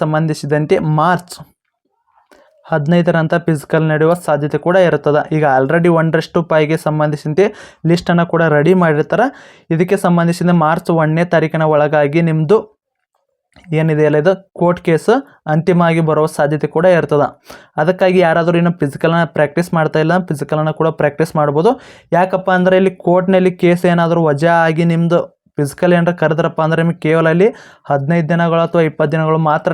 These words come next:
ಟೈಮ್ ಸಿಗುವ ಸಾಧ್ಯತೆ ಇರ್ತದೆ. ಅದಕ್ಕಾಗಿ ಏನಾದರೂ ಯಾರೂ ಕೂಡ ಫಿಸಿಕಲ್ನ ಪ್ರಾಕ್ಟೀಸ್ ಮಾಡಕತ್ತಿಲ್ಲಪ್ಪ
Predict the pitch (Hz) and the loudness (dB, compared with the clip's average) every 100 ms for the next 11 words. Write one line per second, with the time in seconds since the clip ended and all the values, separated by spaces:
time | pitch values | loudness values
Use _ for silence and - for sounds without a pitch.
0 | 160 160 160 - 151 156 160 147 156 160 | 0 0 -2 -2 -2 -2 -2 -2 -2 -2
1 | 143 156 208 - - - 160 196 196 185 | 0 0 -2 -4 -20 -6 -2 0 2 2
2 | 180 165 165 175 170 170 151 170 170 175 | 4 2 2 0 2 2 2 0 -2 -2
3 | 175 147 - 165 165 156 139 170 170 170 | -2 -6 -2 -2 -2 -2 -4 -4 -2 -2
4 | 160 160 160 156 143 | -2 -2 -4 -2 -2